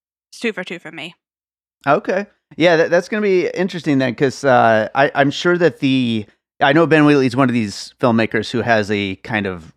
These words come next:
Speaker 2: rabid fan base that just really either loves his stuff or people who just seem to hate him. Um, so far, the things that I've seen from him, I don't really like that much, but this is my favorite thing I've seen from him. Uh, so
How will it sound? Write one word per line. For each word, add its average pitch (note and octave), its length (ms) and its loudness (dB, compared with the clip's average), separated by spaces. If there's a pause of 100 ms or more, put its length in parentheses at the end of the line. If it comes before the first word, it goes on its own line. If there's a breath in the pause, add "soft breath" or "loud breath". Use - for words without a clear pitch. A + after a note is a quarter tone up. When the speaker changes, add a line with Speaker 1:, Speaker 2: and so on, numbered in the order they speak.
Speaker 2:
rabid G2 480 -4
fan G2 300 -4
base G2 400 -6
that G2 260 -4
just A2 240 -10
really A#2 320 2
either G#2+ 240 -2
loves A2 520 -2
his A#2 140 -4
stuff C#3 380 0
or A#2 80 -4
people A2+ 280 -6
who G#2 60 -2
just F#2+ 220 -12 (320)
seem A2+ 260 -4
to G#2 60 -8
hate A2 300 -6
him. A2 340 -2
Um, G#2+ 460 0 (380 loud breath)
so G3+ 220 2
far, C#4 440 4
the E3+ 240 -8
things G3+ 260 0
that F3+ 120 2
I've D#3+ 120 4
seen G3 220 -6
from F3 160 -2
him, F3+ 140 0
I C3 120 4
don't A2+ 540 -4
really A3+ 240 0
like A3+ 240 -4
that A#3 160 0
much, A#3+ 260 -6
but D3 160 0
this D#3+ 200 -6
is E3+ 140 -10
my C3 120 -2
favorite C3+ 480 -2
thing F3 160 -2
I've G3+ 140 -6
seen G#3 260 -10
from - 240 -8
him. A3 260 -6 (420 loud breath)
Uh, G#2+ 300 -2
so A#2 640 0